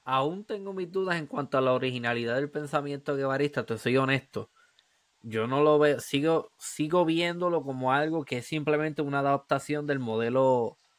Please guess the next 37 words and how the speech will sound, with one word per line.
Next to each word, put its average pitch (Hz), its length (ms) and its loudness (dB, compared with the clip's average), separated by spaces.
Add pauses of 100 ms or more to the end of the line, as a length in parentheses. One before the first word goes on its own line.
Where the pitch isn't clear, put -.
(180)
maoísta 127 720 0
al 107 340 -4
contexto 110 580 -4
latinoamericano, 131 840 -2
pero 123 160 -6
más 131 180 -4
nada. 104 380 -10 (220)
O 117 60 -14
sea, 151 160 2
yo 165 500 0
en 147 320 -6
lo 143 160 0
personal 147 480 -2
no 151 140 0
le 151 260 4
doy 165 360 4
una, 156 340 2
un, 156 220 -8 (800)
no 156 280 4
le 190 140 6
doy 202 240 2
una 185 220 -2
significación 190 880 -4
de, 214 80 -2
"Oh, 214 240 -4 (120)
esto 220 320 6
es 202 160 4
foquismo 180 580 -2
guevarista", 160 640 -2
porque 123 300 -10
para 147 260 0
mí 196 220 -8
no 175 160 -4
es 185 80 2
original 156 580 -4
de 107 80 -10
él. - 120 -16